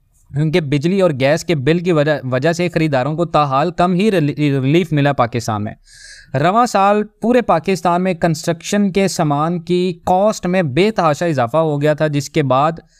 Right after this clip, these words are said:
जो कंस्ट्रक्शन इंडस्ट्री थी वो तबाही के दहाने पर खड़ी हुई थी। अमेरिका में खाम तेल, पेट्रोल के स्टॉक में कमी के बायस आलमी मार्केट में तेल की कीमतों में तीसरे सेशन भी कमी का रुझान देखा गया और लेकिन अब आलमी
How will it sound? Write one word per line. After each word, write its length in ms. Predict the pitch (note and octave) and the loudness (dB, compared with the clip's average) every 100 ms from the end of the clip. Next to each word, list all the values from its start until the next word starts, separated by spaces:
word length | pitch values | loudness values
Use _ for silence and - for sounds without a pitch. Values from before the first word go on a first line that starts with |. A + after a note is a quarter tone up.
| _ | _
जो 140 | C3 D#3+ | -2 0
कंस्ट्रक्शन 600 | D#3 D3+ - F3 A3 G#3 | 0 -2 -2 -2 -2 0
इंडस्ट्री 400 | E3 D3 - F3 | 0 -2 -2 -2
थी 120 | G3 | 0
वो 100 | G3 | -2
तबाही 440 | E3+ D3 C#3+ F3 F#3+ | -2 -2 0 0 0
के 100 | F3 | 0
दहाने 300 | D3 C#3 D#3 | 0 0 0
पर 140 | E3+ | 0
खड़ी 260 | D#3+ B2+ B2+ | 0 -2 0
हुई 140 | A2+ | -4
थी। 200 | - G#2+ _ _ - - | -6 -14 _ _ -14 -4
अमेरिका 380 | D3 E3+ F3 G#3+ | 0 0 2 2
में 120 | A3 | 2
खाम 360 | - D#3+ F#3 E3+ | 0 -2 0 0
तेल, 320 | E3+ F3 F#3 | 0 0 0
पेट्रोल 500 | F3 D#3 D#3+ E3 F3 | 0 -2 0 0 0
के 140 | F3+ | 0
स्टॉक 380 | F3 D3+ D3+ D#3 | 0 0 -2 0
में 140 | E3+ | -2
कमी 300 | E3 C#3 E3 | -2 -2 0
के 100 | F3+ | 0
बायस 300 | D#3+ C#3+ D#3 - C#3 | 2 0 -2 -6 0
आलमी 320 | D#3 G3 A#3 | 0 2 2
मार्केट 400 | F#3 D3 D#3+ D#3 | 2 0 -2 -2
में 140 | D#3+ | -2
तेल 220 | D3 D3 | 0 0
की 120 | D#3 D#3 | 0 -2
कीमतों 320 | C#3+ B2+ D#3 | -2 0 0
में 120 | F3+ F3 | 0 -2
तीसरे 380 | F#3+ G3 A3 G3+ | -2 0 2 2
सेशन 360 | E3 C#3 E3+ | 0 0 0
भी 160 | E3+ A3 - _ _ - | 0 -2 -6 _ _ 0
कमी 220 | F#3 A3 | 2 2
का 60 | G#3+ | 2
रुझान 380 | F3+ D#3 D3+ | 0 0 0
देखा 240 | D#3 C3 C#3 | 0 0 -2
गया 180 | B2+ C3+ | 0 0
और 80 | |
लेकिन 220 | D3 C#3+ F3 | 0 -2 0
अब 220 | F3 F3+ | 0 0
आलमी 380 | D3+ D3 E3+ E3 | 0 0 -2 -4